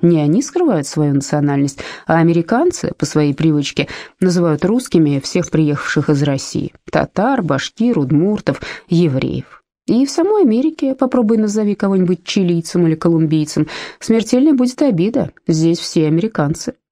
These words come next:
Примерно так, но с поправками на менее демократическую среду и систему, дело обстоит и в Италии. Ещё нужно сказать, что под словом «еврей»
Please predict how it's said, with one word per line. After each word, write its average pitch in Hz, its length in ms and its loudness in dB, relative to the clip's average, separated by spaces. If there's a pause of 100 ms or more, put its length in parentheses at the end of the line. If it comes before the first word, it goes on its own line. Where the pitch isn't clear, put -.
(240)
Примерно 254 480 4
так, - 340 -4
но 208 140 2
с - 80 -10
поправками 175 800 0
на 196 160 2
менее 143 300 2
демократическую 151 760 0
среду 165 380 2
и 165 40 2
систему, 269 580 0 (440)
дело 359 300 4
обстоит 269 440 0
и 240 40 2
в 202 100 2
Италии. 139 460 -2 (380)
Ещё 330 300 -2
нужно 285 300 2
сказать, 254 400 -2
что - 200 -4
под 208 160 -2
словом 254 400 0
«еврей» 254 540 0